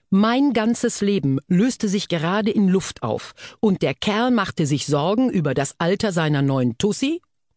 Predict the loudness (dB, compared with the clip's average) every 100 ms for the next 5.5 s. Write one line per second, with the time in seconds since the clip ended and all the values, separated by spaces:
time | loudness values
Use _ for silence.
0 | _ -2 -2 -2 -4 -2 0 -2 -2 -4
1 | -2 -2 0 0 -2 -4 -4 -6 -12 -12
2 | -6 0 0 0 -6 -6 -2 -2 -4 -2
3 | -2 -2 -2 -4 -6 -14 -12 -12 -4 0
4 | 0 0 -2 0 -2 -2 0 0 0 -2
5 | -2 -2 -2 -2